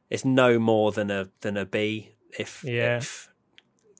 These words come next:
Speaker 1: 'cause
Speaker 2: People
Speaker 1: again, like, he had the soft tyres, so he looked amazing. But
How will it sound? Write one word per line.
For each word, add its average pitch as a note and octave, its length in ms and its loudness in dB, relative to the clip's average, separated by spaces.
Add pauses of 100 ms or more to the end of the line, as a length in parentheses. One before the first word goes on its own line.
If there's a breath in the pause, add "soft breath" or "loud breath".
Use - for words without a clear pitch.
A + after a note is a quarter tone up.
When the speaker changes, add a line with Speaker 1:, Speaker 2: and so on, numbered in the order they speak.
(140)
Speaker 1:
'cause E3+ 120 6
Speaker 2:
People D#3+ 140 8
Speaker 1:
again, A2+ 240 6
like, B2 220 -8
he E3 160 6
had F#3+ 360 4
the D#3 60 4
soft - 320 2
tyres, G#2+ 300 2
so B2 80 -4
he B2+ 80 2
looked C3 320 2
amazing. G#2 600 -2
But A2+ 220 0